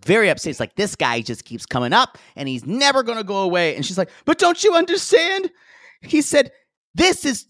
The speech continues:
he's like, "This is for you and him to enjoy. He's, you're the one that's gonna use my ass. You're going to lick my ass, Gino. Only you." <laughs>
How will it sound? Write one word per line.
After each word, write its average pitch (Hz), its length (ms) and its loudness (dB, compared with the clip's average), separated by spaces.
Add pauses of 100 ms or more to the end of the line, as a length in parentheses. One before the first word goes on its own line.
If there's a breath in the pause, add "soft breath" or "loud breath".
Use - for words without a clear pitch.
he's 233 200 -4
like, 190 180 0
"This 294 180 -2
is 277 160 -2
for 247 180 4
you 339 260 4
and 277 100 4
him 349 220 0
to 311 140 0
enjoy. 285 680 2 (440 soft breath)
He's, 453 400 -8
you're 370 320 8
the 247 80 4
one 185 180 0
that's 160 180 -2
gonna 165 160 2
use 151 260 2
my 135 160 2
ass. 120 280 2 (200 loud breath)
You're 302 220 4 (260)
going 226 220 4
to 196 100 0
lick 165 200 2
my 139 140 4
ass, 123 320 2
Gino. 135 340 4
Only 480 580 -6
you." 359 420 4 (100)
<laughs> - 0 -